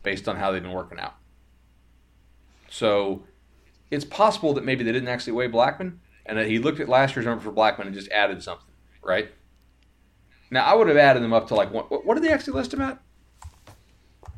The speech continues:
Like, one seventy-eight or something? He, he does look bigger,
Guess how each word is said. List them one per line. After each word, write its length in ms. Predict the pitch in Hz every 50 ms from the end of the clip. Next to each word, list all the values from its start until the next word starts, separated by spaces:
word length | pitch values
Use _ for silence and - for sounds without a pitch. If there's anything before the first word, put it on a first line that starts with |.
| - - - - - - - - - - - - _ - - - - - - - - - - - - - - - - - - -
Like, 80 | -
one 220 | - 110 127 135 139
seventy-eight 560 | 139 - 135 127 120 110 110 113 123 139 135
or 80 | 131 131
something? 360 | - 147 143 143 147 143 143 - _ _ _ _ _ _ _ _ _ _ _ _ _ _ _ _
He, 220 | _ - 233 220 -
he 160 | - 180 214
does 280 | 226 247 240 220 156 -
look 180 | 117 98 98 -
bigger, 360 | 101 90 - - - -